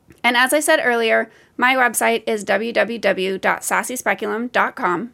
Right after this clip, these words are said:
If you have any questions or would prefer to contact me that way. I love it when you guys reach out, so please reach out with whatever questions, concerns, topic ideas, or just to say hi. I do also want to apologize for,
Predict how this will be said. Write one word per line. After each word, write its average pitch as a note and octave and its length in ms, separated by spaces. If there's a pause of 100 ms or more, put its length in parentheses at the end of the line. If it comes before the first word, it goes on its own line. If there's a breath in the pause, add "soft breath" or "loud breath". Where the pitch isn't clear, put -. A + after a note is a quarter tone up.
(160)
If D#4+ 100
you E4 80
have D4 140
any D4 100
questions C4 640
or B3+ 260
would B3+ 160
prefer C4 280
to C4 60
contact A3 440
me B3 120
that D4 180
way. - 220 (440 soft breath)
I A#3 160
love A3 540
it F#3 160
when G3+ 120
you G#3 120
guys G3 240
reach A3+ 180
out, F3 300
so A#3+ 300
please C4 360
reach D4+ 160
out C4+ 220
with B3 140
whatever G3+ 280
questions, D#4 500
concerns, C#4 640
topic C4+ 380
ideas, C4 640
or C4 240
just - 300
to A#3+ 60
say - 180
hi. - 280 (1040 soft breath)
I B3 80
do D#4 220
also B3 420
want B3+ 280
to D#4 100
apologize A3 720
for, G#3 420